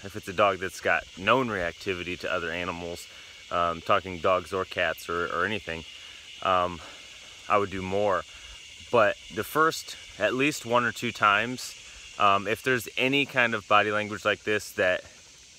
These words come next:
puts a question mark in my mind about what's gonna happen, I'll just end the interaction just like that. So I had Raider come get the kitten, move her away, the interaction was done. So whatever tension was there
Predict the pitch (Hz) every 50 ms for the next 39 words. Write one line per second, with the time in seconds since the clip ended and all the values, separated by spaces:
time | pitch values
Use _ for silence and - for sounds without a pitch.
0 | - - - 131 123 - - - - 110 - - - 117 110 107 107 - - -
1 | - - - - - - 98 98 95 90 92 87 80 73 85 92 104 110 113 117
2 | 113 117 120 107 107 95 92 85 - 76 90 104 - - - 104 90 80 82 92
3 | 95 92 - 117 120 120 - - - - - - - - - - - 117 113 131
4 | 123 - - - 107 120 117 110 - - 107 101 95 92 90 92 95 92 - -
5 | 92 87 90 85 - - 87 82 - 87 78 69 - - - - - - - -
6 | - - - 113 104 98 90 - - - - - - - - - - - 98 107
7 | 107 98 113 113 107 110 - - 113 107 104 104 - - 78 - 110 110 - -
8 | - - 139 98 117 131 120 - - 113 113 107 - - 117 107 104 104 107 107
9 | 110 107 - - 104 95 107 104 104 101 92 - - 101 92 90 82 - - 95
10 | 82 76 76 73 69 - - 107 101 104 113 123 113 120 117 - - 127 117 117
11 | - - 107 104 92 90 82 - - - - - - - - - - - 82 80
12 | 73 76 - 107 131 139 147 135 101 92 87 85 85 85 85